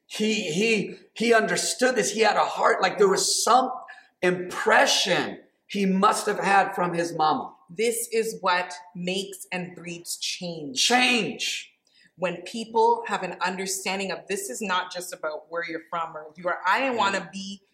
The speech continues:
Speaker 2: in the will of God. <laughs> I wanna do what is right. I wanna do what is just."
Speaker 1: It's good.
Speaker 2: And all of these are a reflection of the heart of God.
Speaker 1: Mm.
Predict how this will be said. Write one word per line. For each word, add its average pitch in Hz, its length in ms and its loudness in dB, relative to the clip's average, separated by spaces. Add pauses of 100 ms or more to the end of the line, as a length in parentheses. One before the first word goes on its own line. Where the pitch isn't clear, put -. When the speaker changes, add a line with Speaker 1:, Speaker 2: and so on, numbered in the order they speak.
(120)
Speaker 2:
in 202 120 -2
the 180 80 0
will 180 260 0
of 180 140 -4
God. - 500 0 (160)
<laughs> - 180 -16
I 208 160 2
wanna 226 300 -2
do 190 240 -8
what 175 220 -2
is - 180 -12 (180)
right. - 560 -6 (500)
I 190 180 2
wanna 220 380 -2
do 170 200 -10
what 151 180 -6
is 135 280 -12
just." - 760 -6
Speaker 1:
It's - 120 -18
good. 113 240 -4
Speaker 2:
And 170 200 -2 (100)
all 240 300 4
of 220 180 0
these - 480 -16
are 180 260 0
a 165 60 0
reflection 214 800 -6
of 160 120 -12
the 156 80 -6
heart 151 260 -6
of 151 100 -12
God. 127 220 -10 (180)
Speaker 1:
Mm. 123 300 -4